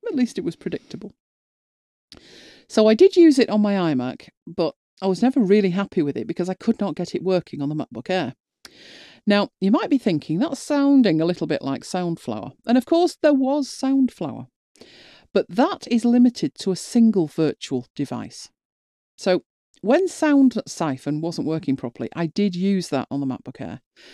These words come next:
And I managed to struggle along with Soundflower for a while. But just as I was giving up hope of anything that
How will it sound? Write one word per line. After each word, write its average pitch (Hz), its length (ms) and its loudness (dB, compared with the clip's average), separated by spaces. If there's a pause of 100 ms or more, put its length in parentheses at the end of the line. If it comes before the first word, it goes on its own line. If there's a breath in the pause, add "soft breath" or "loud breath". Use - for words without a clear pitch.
(440 soft breath)
And 277 220 4
I 320 80 6
managed 320 640 4
to 302 80 0
struggle 262 440 0
along 160 440 2
with 175 160 0
Soundflower 143 800 -2 (120)
for 170 220 -4
a 165 60 -2
while. 139 380 -6 (420)
But - 180 -8
just - 300 -2
as 381 100 -2
I 370 100 0
was 302 200 2
giving 220 340 4
up - 160 -6
hope - 480 -6 (160)
of 170 180 -8
anything 170 400 -2
that 156 120 -8